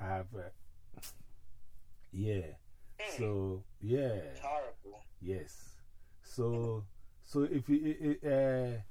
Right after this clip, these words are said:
Speaker 1: so I have to, I have to make sure I also do my thing so that, uh, it will affect her if she thinks she's right,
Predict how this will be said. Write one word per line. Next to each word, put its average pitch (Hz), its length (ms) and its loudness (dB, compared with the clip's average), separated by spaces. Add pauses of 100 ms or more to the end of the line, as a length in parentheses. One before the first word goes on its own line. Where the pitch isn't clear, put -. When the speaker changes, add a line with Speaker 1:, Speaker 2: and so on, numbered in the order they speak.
(280)
Speaker 1:
so 143 260 4
I 131 120 2
have 170 200 0
to, 110 300 -2
I 120 120 0
have 156 140 0
to 123 100 -4
make 123 260 4
sure 107 420 0 (340)
I 107 80 0
also 131 360 4
do 123 220 4
my 98 220 2
thing 98 300 -4 (100)
so - 180 -6
that, 98 280 -2
uh, 87 180 -6 (460)
it 98 180 -6
will 104 100 0
affect 104 420 -2
her 82 220 -4 (100)
if 127 140 0 (180)
she 104 120 -2
thinks 117 320 -2
she's 101 240 -2
right, 107 340 0